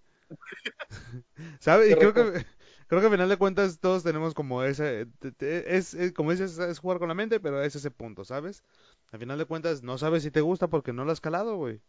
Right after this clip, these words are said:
Speaker 1: Pero, ¿y si sí te gusta, güey?
Speaker 2: Pues sabes si se te antoja, güey.
Speaker 1: ¿Por qué qué?
Speaker 2: O sea, también, también, yo por ese lado también me, me voy así como de, pues no sé, porque pues a mí no se me antoja, este,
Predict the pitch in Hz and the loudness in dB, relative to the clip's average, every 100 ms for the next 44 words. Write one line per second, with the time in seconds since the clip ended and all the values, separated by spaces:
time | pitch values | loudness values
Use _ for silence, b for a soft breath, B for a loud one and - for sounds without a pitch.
0 | _ _ _ - 117 107 110 110 101 117 | _ _ _ -8 -6 -6 -8 -12 -14 -8
1 | 131 147 160 190 190 240 - 175 185 214 | -6 -6 -6 -4 -4 -6 2 10 12 12
2 | 196 160 156 - 262 196 151 151 143 _ | 12 6 2 6 8 8 8 4 0 _
3 | _ _ _ _ - 127 135 180 285 _ | _ _ _ _ -8 -6 0 -2 -2 _
4 | - 165 175 180 190 185 196 214 285 277 | 6 10 12 12 12 12 12 12 12 12
5 | 262 240 185 196 165 147 147 180 151 165 | 12 12 10 10 10 10 10 10 10 4
6 | 151 127 139 135 160 185 147 131 127 127 | 0 0 -2 0 -2 0 2 2 2 2
7 | 147 165 165 127 143 147 156 117 110 _ | 4 4 4 4 4 6 6 4 0 _
8 | _ _ _ _ _ _ 127 120 - 127 | _ _ _ _ _ _ -2 -2 -2 0
9 | 120 113 113 113 113 | 2 2 -2 -4 -8